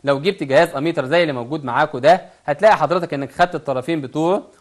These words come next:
وصلتهم على مصدر التيار، هيديك القيمة بتاعتك. وبالتالي هنا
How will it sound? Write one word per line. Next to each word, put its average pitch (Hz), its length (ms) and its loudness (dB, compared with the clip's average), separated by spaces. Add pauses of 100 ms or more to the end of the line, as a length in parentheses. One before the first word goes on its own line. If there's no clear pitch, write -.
وصلتهم 151 560 0
على 127 200 0
مصدر 139 300 2
التيار، 131 560 2 (240)
هيديك 143 540 -4
القيمة 147 420 -6
بتاعتك. 107 400 -2 (540)
وبالتالي 151 560 2 (360)
هنا 165 280 -2